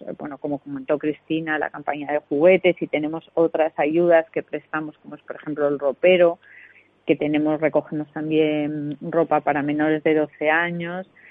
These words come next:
Y estas son las ayudas que nosotros podemos ofrecer y que me temo que van a tener que seguir, eh, ofreciéndose durante los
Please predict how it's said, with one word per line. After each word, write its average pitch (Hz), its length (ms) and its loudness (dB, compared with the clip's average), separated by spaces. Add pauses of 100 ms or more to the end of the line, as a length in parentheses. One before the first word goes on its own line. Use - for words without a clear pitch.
(300)
Y 170 360 8
estas 180 320 2
son 180 160 -2
las 180 180 4
ayudas 180 400 4
que 170 140 -4
nosotros 165 400 -2
podemos 185 440 2
ofrecer 202 600 -2
y 170 140 -4
que 175 320 2
me 160 340 -8
temo 220 500 -6
que 156 160 -4
van 151 300 -10
a 156 340 -6 (100)
tener 156 340 -6
que 160 300 -6 (200)
seguir, 156 500 -2 (140)
eh, 143 560 -6 (340)
ofreciéndose 165 720 2
durante 156 320 -2
los 143 140 -4